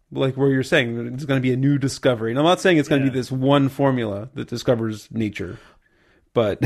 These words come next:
Speaker 1: <laughs>
Speaker 2: Well, part of the big problem w-, with having a formula, with having a very simple formula,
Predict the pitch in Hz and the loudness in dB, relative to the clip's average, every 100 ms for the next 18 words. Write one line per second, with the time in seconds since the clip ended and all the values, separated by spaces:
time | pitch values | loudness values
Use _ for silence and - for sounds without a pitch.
0 | - - 185 175 226 254 175 220 165 196 | -2 -2 -4 2 2 2 0 -2 -2 2
1 | 220 180 143 151 139 160 160 143 131 - | 2 2 0 -2 -2 0 0 0 -6 -6
2 | 143 131 92 - - _ _ - - 151 | -4 -4 -6 -12 -20 _ _ -14 -4 -2
3 | 151 131 117 117 120 113 104 107 117 110 | 0 0 -2 -4 -2 0 0 -2 -4 -4
4 | 113 104 98 90 _ _ _ _ - 113 | -6 -8 -10 -12 _ _ _ _ -10 -8
5 | 101 80 87 | -8 -10 -14